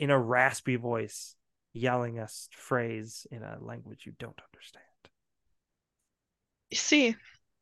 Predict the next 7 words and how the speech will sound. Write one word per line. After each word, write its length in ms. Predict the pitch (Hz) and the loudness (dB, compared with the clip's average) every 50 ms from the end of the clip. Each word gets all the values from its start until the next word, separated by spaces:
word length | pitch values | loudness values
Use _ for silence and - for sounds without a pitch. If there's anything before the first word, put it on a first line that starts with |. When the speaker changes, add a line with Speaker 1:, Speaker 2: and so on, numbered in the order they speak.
| _ _ _ _ _ _ _ _ _ _ _ _ _ _ _ _ _ _ _ _ _ _ _ _ _ _ _ - | _ _ _ _ _ _ _ _ _ _ _ _ _ _ _ _ _ _ _ _ _ _ _ _ _ _ _ 2
Speaker 2:
I 100 | 240 254 | 2 4
think 260 | - 381 392 - - | 6 6 4 4 6
Mallory 400 | 262 247 240 247 254 262 269 277 | 8 10 10 10 10 10 10 10
be, 260 | 262 269 269 254 - - - _ _ - | 8 6 6 6 4 2 0 _ _ -10
would 300 | 220 214 214 214 208 208 - | -8 -6 -6 -6 -6 -2 0
be 280 | 226 220 226 226 220 | 2 4 6 6 6
actually 800 | - - 214 214 220 - - - 233 226 220 214 202 196 190 202 | 8 8 6 6 6 4 2 4 4 4 4 4 4 4 2 2